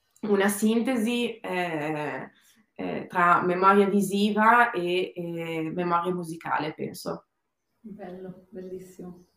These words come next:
Speaker 1: Mm.
Speaker 2: Tu, eh, appunto, circa due anni fa sei diventata mamma.
Speaker 1: Sì.
Speaker 2: Eh, già lavoravi come creativa da un po'.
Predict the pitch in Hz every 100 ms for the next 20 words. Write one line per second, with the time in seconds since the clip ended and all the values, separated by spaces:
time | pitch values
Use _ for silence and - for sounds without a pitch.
0 | _ _ - 175 170 - _ _ _ _
1 | _ _ _ _ _ - 254 - - 190
2 | 180 170 170 139 156 - 214 226 208 190
3 | 202 220 247 240 180 180 180 190 170 185
4 | 180 165 165 170 214 - _ _ _ _
5 | _ - 196 160 147 151 143 143 151 156
6 | 160 151 151 151 151 147 151 151 151 147
7 | 143 156 - _ - - 180 175 185 180
8 | 185 196 190 180 175 170 165 - - -